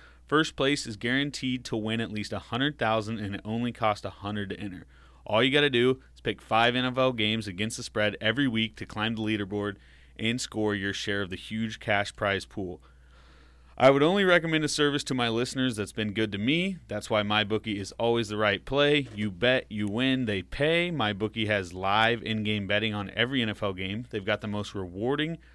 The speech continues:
player perks in the business. And for you fantasy guys out there, you can even bet the over-under on how many fantasy points a player will score in each game. There's up to a thousand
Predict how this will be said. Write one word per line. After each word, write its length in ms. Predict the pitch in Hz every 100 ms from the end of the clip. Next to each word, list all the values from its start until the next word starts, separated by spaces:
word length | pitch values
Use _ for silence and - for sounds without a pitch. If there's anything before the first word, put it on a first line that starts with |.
| - -
player 220 | 127 123
perks 360 | - 120 -
in 60 | 104
the 60 | 90
business. 600 | 90 123 131 143 143 - - - -
And 120 | 107
for 80 | 95
you 100 | 98
fantasy 420 | - 117 123 123
guys 240 | 123 117 120
out 160 | 117
there, 260 | 113 117 113 - - - - - - -
you 100 | 113
can 140 | 117
even 320 | - 175 170
bet 200 | 143 139
the 140 | 123 117
over-under 520 | 120 139 147 123 117
on 140 | 107 98
how 140 | 107
many 160 | 120 113
fantasy 420 | - 110 117 117
points 320 | - 113 110
a 60 | 92
player 280 | - 107 104
will 100 | 98
score 280 | - 101
in 100 | 95 98
each 240 | 107 -
game. 320 | 107 71 - - - - - - - - -
There's 200 | - 110
up 120 | 117 -
to 140 | 113
a 40 | 101
thousand 760 | - 117 127 147 165 175